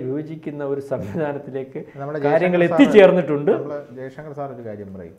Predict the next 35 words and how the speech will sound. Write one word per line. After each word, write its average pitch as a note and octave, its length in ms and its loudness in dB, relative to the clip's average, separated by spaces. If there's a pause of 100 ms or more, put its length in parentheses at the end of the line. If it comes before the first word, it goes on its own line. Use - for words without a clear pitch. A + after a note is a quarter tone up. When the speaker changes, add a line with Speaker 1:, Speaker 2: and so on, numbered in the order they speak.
(120)
Speaker 1:
ആ. G#2+ 60 -10 (100)
Speaker 2:
ഇതിന്റെ C3 260 -10
എല്ലാം D#3+ 360 -8
തുടക്കക്കാരൻ C3 560 -8
മറ്റേ A2+ 240 -10
ലവനാണ്, G2+ 400 -12 (140)
Speaker 1:
ആ. - 20 -2 (240)
Speaker 2:
എം B2+ 160 -12
എം A#2 140 -10
അക്ബർ. G2+ 200 -10 (260)
Speaker 1:
ആ, A#3+ 120 -4
അതെ. C#4+ 120 -4
Speaker 2:
അവന്റെ E3 180 -10
ഒരു D#3 100 -16
സ്നേഹ D#3+ 320 -8 (120)
സംവാദം C#3+ 420 -2
എന്ന് B2+ 140 -8
പറഞ്ഞൊരു A2+ 280 -10
സാധനമുണ്ട്. F#2+ 340 -12 (120)
Speaker 1:
അതെ. B2 100 -6 (160)
Speaker 2:
സത്യം D#3+ 240 -8
പറഞ്ഞാൽ E3 240 -8
അതെല്ലാം D#3 380 -10
വിശ്വാ-, C#3+ 320 -6 (400)
വിദ്വേഷത്തിന്റെ D3 680 -10
സം-, G#2+ 160 -14 (140)
സ-, A#2+ 180 -14
Speaker 1:
ആ, F4 80 -6 (160)
വിദ്വേഷ A3 240 2 (160)
സാധനം. A#3 240 -4
Speaker 2:
ആ. - 320 -20
പിന്നെ D3+ 220 -8
വേറൊരാളുണ്ട്, D3+ 600 -6
മുജാഹിദ് C#3+ 580 -4
ബാലുശ്ശേരി G2 440 -10